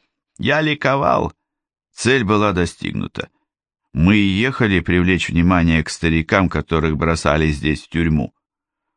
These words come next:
Шум удалось поднять не слабый. Вторая цель, привлечь внимание к проблемам русскоязычного населения Латвии, тоже была достигнута. Это сейчас в России все знают о сегрегации русских в Латвии.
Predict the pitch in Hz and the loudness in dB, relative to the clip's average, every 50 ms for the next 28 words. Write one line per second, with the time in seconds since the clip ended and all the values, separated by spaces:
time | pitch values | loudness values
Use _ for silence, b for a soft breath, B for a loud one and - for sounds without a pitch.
0 | _ _ - - - - 151 175 190 196 165 165 156 147 156 165 160 - - 143 | _ _ -10 -6 -2 0 2 2 2 2 0 0 0 0 0 -2 -4 -4 -4 -2
1 | 139 120 123 127 135 135 - 123 131 123 - - 80 80 80 80 73 82 78 - | 0 0 0 0 0 0 0 0 0 0 0 0 2 2 2 2 2 0 -2 -2
2 | _ _ _ _ _ _ _ _ _ _ _ B B B B B - - 92 110 | _ _ _ _ _ _ _ _ _ _ _ B B B B B -2 0 0 2
3 | 147 170 175 170 160 - - 156 147 127 - 113 104 98 107 117 107 - - 90 | 2 2 0 -2 -2 -2 -2 -2 -2 0 0 0 0 2 2 0 0 -2 0 0
4 | 90 92 101 110 110 104 101 95 - - - 78 80 73 87 98 101 95 90 87 | 2 2 2 2 2 0 0 -2 -2 -2 -2 -2 0 0 0 2 2 2 2 0
5 | - - 87 87 90 - - - 85 82 80 82 92 90 - - 78 80 80 80 | 0 -2 -2 -2 -2 -2 -2 0 0 0 0 0 -2 -2 -2 -2 -2 0 0 0
6 | 76 76 - 76 78 85 82 82 82 76 71 73 78 98 117 - 113 92 104 101 | 0 -2 -2 -2 0 0 0 2 0 0 0 0 0 -2 -2 -2 -2 0 0 0
7 | 92 85 b b b b b b b b b 120 147 190 180 180 165 139 131 113 | 0 -2 b b b b b b b b b 0 0 0 0 0 0 0 0 0
8 | 104 92 82 80 - - - - 50 - - - - - - - _ _ _ _ | 0 0 0 -2 -2 -4 -6 -8 -8 -6 -8 -8 -8 -10 -12 -14 _ _ _ _
9 | _ _ _ _ _ _ - - 104 127 135 147 135 - 135 127 - - 160 170 | _ _ _ _ _ _ -6 -2 -2 0 0 -2 -2 -2 -2 -4 -2 -2 -2 -2
10 | 160 - - 101 98 92 85 - - 90 87 82 80 - - 80 82 78 82 87 | -2 0 0 0 0 0 0 -2 -2 0 0 0 -2 -2 -2 -2 -2 0 0 0
11 | 85 80 78 78 - 78 78 - - 78 76 82 80 78 76 82 76 73 - - | 0 0 0 0 -2 -2 -4 -2 -2 -2 -2 -2 -2 -2 0 -2 -2 -2 -2 -2
12 | 71 78 76 80 78 - - - 69 - - 76 80 71 67 - - - - - | -2 0 0 0 -2 -4 -6 -8 -8 -6 -4 -2 -2 -2 -4 -6 -10 -12 -12 -14
13 | - | -16